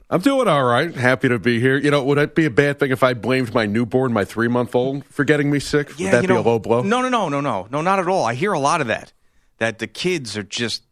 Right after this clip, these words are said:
Speaker 2: germ factories. That is, the, even at that age, huh?
Speaker 1: Yeah.
Speaker 2: Why is that? They don't go, it doesn't really go very,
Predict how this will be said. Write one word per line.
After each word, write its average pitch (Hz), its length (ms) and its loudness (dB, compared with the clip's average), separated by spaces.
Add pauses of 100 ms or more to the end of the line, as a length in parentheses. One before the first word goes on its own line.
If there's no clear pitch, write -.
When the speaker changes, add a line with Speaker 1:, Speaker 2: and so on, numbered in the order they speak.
Speaker 2:
germ 156 480 0
factories. 80 720 -10 (180)
That 151 160 2
is, 156 160 -2
the, 151 80 -4
even 202 320 -6
at 190 140 -6
that 180 220 -2
age, 151 320 -6
huh? 135 160 -2 (220)
Speaker 1:
Yeah. 85 180 -8 (480)
Speaker 2:
Why 220 240 -2
is 226 200 -4
that? 107 180 -2
They 151 60 -2
don't 196 180 -2
go, 190 180 0
it 165 80 -12
doesn't 165 220 -2
really 127 160 -2
go 160 360 -2
very, 104 300 -8